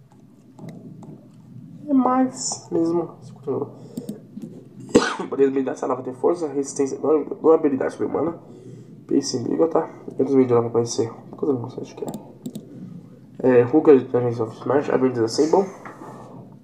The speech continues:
M C U ela vai ser debilitado por Jamala, Jamala Jamil. M C U, né?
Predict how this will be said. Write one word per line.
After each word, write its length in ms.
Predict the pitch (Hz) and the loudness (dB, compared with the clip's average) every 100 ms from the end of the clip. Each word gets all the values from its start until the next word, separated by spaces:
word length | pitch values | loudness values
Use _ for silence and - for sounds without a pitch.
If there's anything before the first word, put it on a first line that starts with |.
| - - - - - - - | -20 -18 -16 -16 -16 -18 -6
M 160 | 135 147 | 0 2
C 220 | 135 151 | 6 8
U 80 | 151 | 10
ela 80 | 143 | 8
vai 120 | 123 | 4
ser 360 | 127 - - - | -2 -4 -8 -12
debilitado 380 | - 151 139 127 | -4 0 0 -2
por 100 | 127 | -2
Jamala, 480 | 131 127 123 123 - - - - - - | 0 2 2 0 -4 -20 -20 -20 -20 -8
Jamala 380 | 127 131 127 120 | -2 2 2 2
Jamil. 380 | 120 117 127 - - - - - - - - - - - - - | 0 2 0 -2 -10 -20 -20 -18 -20 -20 -20 -20 -20 -20 -20 -14
M 200 | - 131 | -2 0
C 140 | 127 - | 0 -2
U, 80 | |
né? 140 | 151 | 0